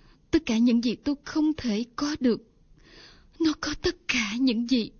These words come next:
tôi không có. Nó luôn luôn có được điều đó. Chúng tôi đều biết như thế. Tất cả chúng tôi đều không phải là những linh mục thật hoàn chỉnh.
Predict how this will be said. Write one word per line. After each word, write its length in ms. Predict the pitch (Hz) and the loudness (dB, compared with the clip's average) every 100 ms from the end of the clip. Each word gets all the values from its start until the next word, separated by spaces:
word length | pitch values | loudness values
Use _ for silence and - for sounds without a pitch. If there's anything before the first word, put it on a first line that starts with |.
| _ | _
tôi 100 | - 311 | -6 -6
không 260 | - 330 320 | -4 -2 -2
có. 380 | - 311 311 392 _ _ _ _ _ - 320 | -4 -6 -6 -10 _ _ _ _ _ -20 -4
Nó 100 | 285 | 2
luôn 240 | 320 302 277 | 4 4 4
luôn 220 | 285 277 | 2 2
có 200 | - - | -2 -4
được 240 | 311 269 - | 0 0 0
điều 180 | 240 180 | -2 -2
đó. 300 | 208 208 240 _ _ _ _ _ _ - - - _ - | -4 -6 -10 _ _ _ _ _ _ -20 -20 -20 _ -2
Chúng 180 | 247 | 0
tôi 320 | 254 254 233 220 - _ - - - | 0 -2 -4 -8 -18 _ -20 -20 -14
đều 180 | - 220 | -2 0
biết 300 | 190 254 - | 2 -2 2
như 140 | 269 262 | 2 2
thế. 300 | - 254 294 - _ _ - - _ | -4 -6 -8 -12 _ _ -20 -20 _
Tất 120 | 262 262 | -6 -4
cả 80 | 202 | -6
chúng 180 | - 240 | -4 -4
tôi 140 | 247 240 | -4 -4
đều 200 | 226 165 | -4 -6
không 160 | - 247 | -4 -6
phải 180 | 240 208 | -4 -6
là 120 | 220 | -4
những 220 | 180 185 | -4 -2
linh 240 | 247 269 | -2 0
mục 220 | 240 - - | 0 -2 -6
thật 140 | 220 - | -6 -4
hoàn 260 | 214 185 | -4 -2
chỉnh. 340 | 170 220 190 | -4 -2 -2